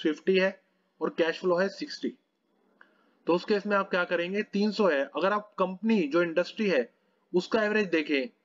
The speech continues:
तो जो कंपनी का जो मार्केट कैपिटल होता है, वो होता है वन पॉइंट टू टू नाइन गुना ज्यादा सेल्स से। तो इसको आप मल्टीप्लाई कर देंगे सीधा, थ्री हंड्रेड multiply by वन पॉइंट टू टू नाइन,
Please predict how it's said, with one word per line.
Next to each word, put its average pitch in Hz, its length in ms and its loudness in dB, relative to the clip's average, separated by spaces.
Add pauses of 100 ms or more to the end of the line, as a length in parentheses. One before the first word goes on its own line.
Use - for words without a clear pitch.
(360)
तो 185 80 4
जो 220 240 4
कंपनी 196 440 -2
का 214 100 0
जो 214 120 2
मार्केट 170 480 0
कैपिटल 190 360 0
होता 175 240 2
है, 185 300 0 (520)
वो 190 320 4
होता 180 200 2
है 185 140 2
वन 190 340 0
पॉइंट 202 380 -2
टू 190 140 2
टू 202 240 2
नाइन 165 400 0 (120)
गुना 170 200 2
ज्यादा 151 360 0
सेल्स 147 420 0
से। 117 160 -4 (600)
तो 165 80 4
इसको 170 200 0
आप 202 140 2
मल्टीप्लाई 196 480 0
कर 190 140 0
देंगे 190 240 -4
सीधा, 185 440 -2 (460)
थ्री 190 160 0
हंड्रेड 190 340 0
multiply 175 500 0
by 185 220 2
वन 165 180 -4
पॉइंट 180 260 -2
टू 165 100 0
टू 170 140 -2
नाइन, 180 280 0